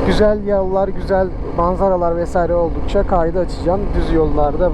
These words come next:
açmayı düşünmüyorum. Gördüğünüz gibi Salda Gölü'nde şimdi size böyle göstereyim. Siz de on üç Eylül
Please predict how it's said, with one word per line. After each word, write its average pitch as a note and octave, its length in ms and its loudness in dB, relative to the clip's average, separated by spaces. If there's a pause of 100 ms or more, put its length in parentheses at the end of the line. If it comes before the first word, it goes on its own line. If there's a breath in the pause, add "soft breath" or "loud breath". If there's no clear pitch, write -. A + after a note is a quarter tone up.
(240)
açmayı D#3 360 0
düşünmüyorum. C#3+ 560 0 (680)
Gördüğünüz D#3+ 480 0
gibi F3+ 300 2 (560)
Salda D#3 300 2
Gölü'nde D3 420 0
şimdi C#3 300 0
size C3+ 220 2
böyle C3 160 2
göstereyim. C#3 520 0 (4000)
Siz - 460 2
de D#3+ 280 2 (2000)
on D#3 140 2
üç D#3 200 0
Eylül C#3+ 260 2